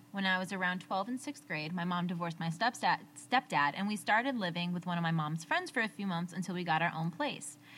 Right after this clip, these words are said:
During this time, my mom, myself, and the woman whose house we lived in, we were all going on a walk in a big park. This woman was a very nice person, but got stressed or anxious very easily.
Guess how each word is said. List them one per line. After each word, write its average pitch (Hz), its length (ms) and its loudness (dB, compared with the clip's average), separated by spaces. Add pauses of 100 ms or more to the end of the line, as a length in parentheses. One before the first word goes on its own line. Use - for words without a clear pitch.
(400)
During 294 220 6
this 370 180 0
time, 208 260 4
my 196 140 6
mom, 185 240 4
myself, 196 420 4
and 196 80 2
the 190 60 2
woman 254 260 0
whose 285 160 2
house 190 300 2
we 190 80 -2
lived 165 260 0
in, 156 200 -2
we 196 120 0
were 202 100 -2
all 226 220 4
going 294 240 0
on 285 100 2
a 262 60 4
walk 160 340 0
in 196 80 -2
a 190 60 4
big 170 220 -2
park. - 300 -2 (440)
This 294 160 -4
woman 349 220 2
was 370 100 -6
a 311 80 2
very 196 260 6
nice 170 220 0
person, 285 380 0
but 247 100 0
got 208 220 4
stressed 254 420 0
or 294 40 4
anxious 190 460 0
very 180 280 2
easily. 170 560 -4